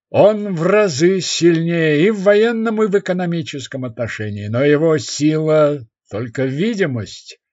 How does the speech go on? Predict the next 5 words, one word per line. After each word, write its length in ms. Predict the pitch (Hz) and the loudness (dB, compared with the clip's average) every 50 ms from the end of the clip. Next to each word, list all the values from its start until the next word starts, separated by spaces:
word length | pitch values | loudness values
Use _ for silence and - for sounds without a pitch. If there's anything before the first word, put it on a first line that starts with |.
| _ _ _ | _ _ _
Их 380 | _ 151 202 240 226 - - 208 | _ -2 0 0 -2 -2 2 2
армия 480 | 226 220 214 208 202 202 208 202 196 | 4 4 4 2 0 0 2 2 2
проиграла 1120 | - - - 180 180 180 185 180 175 156 143 151 165 156 156 151 147 143 139 135 131 127 123 120 | 2 0 -4 -4 -2 0 0 0 -2 -2 -4 -4 -2 2 2 4 4 2 2 0 -2 -4 -4 -6
две 500 | 104 95 98 104 131 139 147 147 143 131 | -8 -12 -8 -6 -4 0 2 2 0 2
войны 640 | 123 135 127 131 131 151 190 220 233 226 208 - | 0 -2 -2 0 -2 -2 0 0 0 -2 -4 -8